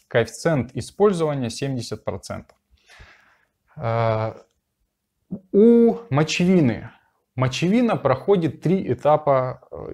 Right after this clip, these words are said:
попадая в почву, именно, я не говорю сейчас про листовое питание, попадая в почву, она проходит три этапа, э, преобразования. То есть из амидной в аммонийную, из аммонийной в нитратную. Да? И надо понимать, что при каждом,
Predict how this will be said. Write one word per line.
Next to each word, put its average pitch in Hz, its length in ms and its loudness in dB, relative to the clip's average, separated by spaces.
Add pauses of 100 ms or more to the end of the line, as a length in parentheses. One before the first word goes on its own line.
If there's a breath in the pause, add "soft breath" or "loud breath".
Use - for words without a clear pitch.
(120)
попадая 131 420 4
в - 140 -10
почву, 123 380 2
именно, 185 380 -2
я 127 160 0
не 120 120 0
говорю 117 260 0
сейчас - 260 -10
про - 180 -8
листовое 196 380 -2
питание, 170 440 -6
попадая 127 500 0
в - 100 -16
почву, 240 420 -2 (220 loud breath)
она 202 180 2
проходит 143 560 0
три 165 300 -2
этапа, 139 600 2 (400 soft breath)
э, 107 100 -4
преобразования. 131 880 4
То 117 80 -2
есть - 240 -4
из 160 180 4
амидной 143 460 4
в 110 80 4
аммонийную, 226 600 2
из 123 180 0
аммонийной 160 520 0
в 107 100 -6
нитратную. 117 640 0
Да? 185 260 -2 (160)
И 160 280 2
надо 190 320 2
понимать, 143 440 -2
что - 220 -8
при 202 420 0
каждом, 135 640 0